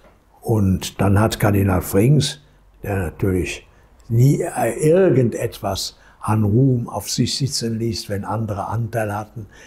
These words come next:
gesagt, „Ja, das hat mir ein Professor Ratzinger eben entworfen.“ Und der Papst, der nicht ahnen konnte, dass das ein vierter Nachfolger würde,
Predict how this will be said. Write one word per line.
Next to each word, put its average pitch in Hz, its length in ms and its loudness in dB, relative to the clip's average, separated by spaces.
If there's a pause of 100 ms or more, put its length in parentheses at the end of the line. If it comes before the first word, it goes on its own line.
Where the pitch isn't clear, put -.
(160)
gesagt, 98 520 0
„Ja, 110 360 2 (400)
das 101 220 -2
hat 107 200 -2
mir 98 300 -2
ein 101 240 -8 (200)
Professor 92 580 -2
Ratzinger 87 640 -2 (500)
eben 92 360 -2
entworfen.“ 87 720 -4 (840)
Und 104 200 -2
der 92 80 2
Papst, 104 460 0
der 107 80 2
nicht 98 260 0
ahnen 104 320 -2
konnte, 101 320 -4
dass 92 240 -4
das 98 180 -6
ein 95 140 -4
vierter 101 400 -6
Nachfolger 117 720 -6
würde, 139 360 -2